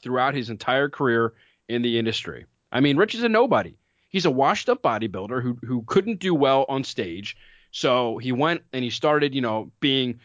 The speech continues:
so honest to everybody about what he does, how he does it, what he takes, when he takes it, when he's going to the bathroom, what he's eating, you know, what his girlfriend looks like. I, I mean,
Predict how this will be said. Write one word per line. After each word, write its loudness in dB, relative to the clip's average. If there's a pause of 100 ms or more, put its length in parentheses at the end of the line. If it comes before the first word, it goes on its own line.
(140)
so 2
honest 0
to -4
everybody 0
about 0
what 2
he 0
does, 0
how 0
he -4
does -4
it, -8
what 2
he 0
takes, -2
when 2
he 0
takes -4
it, -4 (380)
when 2
he's 0
going 4
to 4
the 4
bathroom, 0
what 4
he's 2
eating, -2
you -2
know, 0
what 4
his -2
girlfriend 0
looks -8
like. -4 (680)
I, 0
I 2
mean, 0